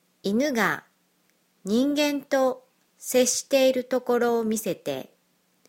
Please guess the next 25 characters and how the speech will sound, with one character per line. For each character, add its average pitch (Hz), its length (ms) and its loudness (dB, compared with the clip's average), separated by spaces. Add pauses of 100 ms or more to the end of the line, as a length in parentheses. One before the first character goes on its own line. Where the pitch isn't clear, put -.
(600)
人 262 320 0
間 311 240 0
と 302 180 0
の 175 360 -4 (340)
接 196 280 -6
し - 280 -4
方 233 440 0
を 202 200 -4 (720)
勉 254 320 0
強 285 300 4
さ 262 160 -4
せ 247 180 0
る 220 100 0
そ 202 280 -2
う 170 40 -4
で 139 200 -10
す。 - 240 -20 (1800)
千 294 520 -4 (540)
九 277 240 0
百 156 600 -6 (500)
九 311 280 2
十 170 300 -4
四 156 160 -6
年 202 340 -2
に 190 280 -4